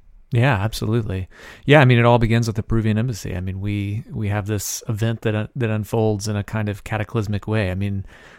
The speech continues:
leading up to April of nineteen eighty, there had been, uh, a clampdown on people leaving the island. Um, there had, it, it, it had become virtually impossible to get, uh,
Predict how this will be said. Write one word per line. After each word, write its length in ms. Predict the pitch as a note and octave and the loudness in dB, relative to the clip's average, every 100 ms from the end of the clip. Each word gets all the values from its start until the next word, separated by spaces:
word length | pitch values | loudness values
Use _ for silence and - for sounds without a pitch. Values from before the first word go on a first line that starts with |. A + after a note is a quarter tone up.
| - | 0
leading 300 | C#3 C3+ B2 | 4 6 4
up 160 | A#2 - | 2 0
to 440 | A#2+ A2 G#2 G2+ - | -2 0 0 -2 -2
April 500 | A2+ - A2 G2+ G2 | -4 -2 -2 -2 -4
of 140 | F#2+ | -4
nineteen 380 | G2+ F#2+ A2+ G2+ | -4 -4 -4 -4
eighty, 180 | G2+ G2 | -2 -4
there 200 | G#2 G#2 | -2 -4
had 160 | G2 | 2
been, 440 | - G#2+ G2+ G2+ - - | 2 2 0 -4 -8 -10
uh, 360 | A#2 F#2+ F#2+ - | -6 -4 -6 -8
a 100 | B2 | -10
clampdown 560 | - B2+ B2 - G#2+ G#2 | -6 -2 -2 -2 -4 -2
on 120 | G2 | -2
people 380 | - A2 - G2+ | -2 0 0 0
leaving 340 | G#2 G#2+ A2 | -2 -2 0
the 120 | A2 G#2+ | 0 0
island. 440 | G#2+ A2+ A#2 A2+ - - - - | 0 -2 -4 -6 -12 -20 -12 -4
Um, 420 | A2 G2 G2 F#2+ | -2 0 -4 -6
there 200 | - G#2+ | -4 -2
had, 200 | G2+ A2+ - | -4 -6 -4
it, 280 | A#2 A#2 | -4 -4
it, 240 | - B2 - | -4 -6 -4
it 220 | A#2+ G#2 | -4 -2
had 140 | A#2 | 2
become 280 | - - A#2 | 4 4 2
virtually 300 | A2+ A2 A2+ | 2 0 0
impossible 760 | G2+ - G#2 G#2 A#2+ G#2+ G#2 G2+ | 4 4 2 -2 -2 -2 -2 -4
to 140 | - | -6
get, 400 | G2+ G#2 G#2 - - | -4 -4 -4 -8 -8
uh, 360 | G2+ F#2+ G2 | -6 -4 -6